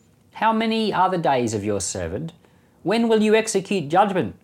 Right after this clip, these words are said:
on those who persecute me? The proud have dug pits for me, contrary to your law. All of your commandments are faithful.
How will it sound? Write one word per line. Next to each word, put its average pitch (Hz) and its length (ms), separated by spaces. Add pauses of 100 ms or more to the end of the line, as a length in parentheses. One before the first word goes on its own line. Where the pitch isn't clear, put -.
(100)
on 113 140
those 117 300
who 87 80
persecute 139 640
me? 87 260 (600)
The 107 80
proud 151 360
have 143 140
dug 147 300
pits - 240
for 156 140
me, 151 400 (240)
contrary 165 540
to 113 120
your 98 220
law. 123 420 (580)
All 202 240
of 180 80
your 185 180
commandments 175 640
are 139 120
faithful. - 600